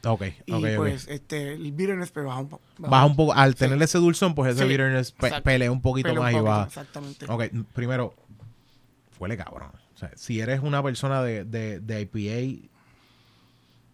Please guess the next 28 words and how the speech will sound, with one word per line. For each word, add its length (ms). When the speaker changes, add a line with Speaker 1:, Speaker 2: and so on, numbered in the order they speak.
Speaker 1:
A, 40
nah, 180
huele 340
bien 420
rica. 400
Speaker 2:
Esta 220
versión 300
tiene, 360
por 100
la 80
cuestión 260
de 80
la 60
malta, 280
huele 240
un 100
poquito 320
más, 300
es, 600
¿cómo 180
te 100
puedo? 160
Un, 120
un 120
poquito 280
más 200
a 80
melocotón. 960